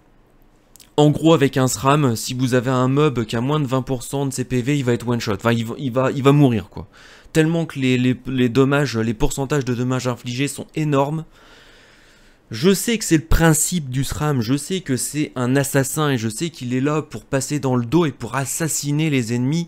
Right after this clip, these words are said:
qui ont pas beaucoup de P V. Mais putain, euh, quand même quoi. Voilà, je préfère que ça commence dès cinquante pour cent de P V de moins mais que ce soit moins fort.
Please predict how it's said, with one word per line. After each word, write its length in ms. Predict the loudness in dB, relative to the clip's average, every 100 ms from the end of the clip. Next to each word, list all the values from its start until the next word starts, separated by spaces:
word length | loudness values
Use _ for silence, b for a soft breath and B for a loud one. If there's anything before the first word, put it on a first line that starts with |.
| B B B B
qui 160 | -4
ont 100 | -2
pas 160 | 0 2
beaucoup 280 | 2 0 -4
de 60 |
P 220 | -4 -4
V. 220 | -2 -4 -6 b b b b b b _ _ _
Mais 220 | -6 -4
putain, 480 | -6 -4 0 2 2
euh, 580 | 0 -2 -4 -6 -6 -6 -8 -10 -14 -16 -16 -16 -2
quand 180 | 4 4
même 240 | 6 4
quoi. 260 | 2 -4 -6 _ _ -2
Voilà, 240 | 2 2
je 80 | -2 -8
préfère 460 | -2 0 0 -2
que 100 | 0
ça 160 | 0 0
commence 480 | 2 2 4 0 -2
dès 520 | -6 -4 -2 0 -2 -8
cinquante 480 | -4 -4 0 -2
pour 200 | -2 -4
cent 280 | -4 -4 -4
de 120 | -4
P 180 | -4 -2
V 160 | -2 -2
de 120 | -2
moins 340 | 0 0 0
mais 80 | -2
que 80 | -4
ce 60 | -6
soit 180 | -4
moins 200 | -2 0
fort. 420 | -2 -2 -2 -2